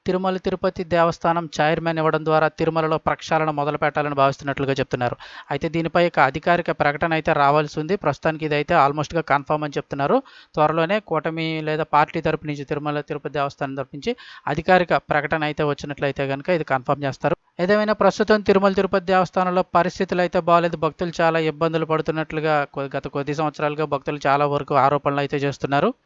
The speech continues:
మరి ఇప్పుడు ఒకవేళ తిరుమల తిరుపతి దేవస్థానం చైర్మన్ కింద అయితే కనుక, ఆ,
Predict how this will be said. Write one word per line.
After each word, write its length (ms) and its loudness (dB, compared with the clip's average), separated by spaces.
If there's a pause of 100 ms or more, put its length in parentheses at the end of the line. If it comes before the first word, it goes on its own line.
(320)
మరి 160 4
ఇప్పుడు 200 0
ఒకవేళ 380 6 (320)
తిరుమల 260 0
తిరుపతి 300 -4
దేవస్థానం 480 0
చైర్మన్ 440 -4
కింద 200 -6
అయితే 260 -2
కనుక, 280 -8 (260)
ఆ, 100 -6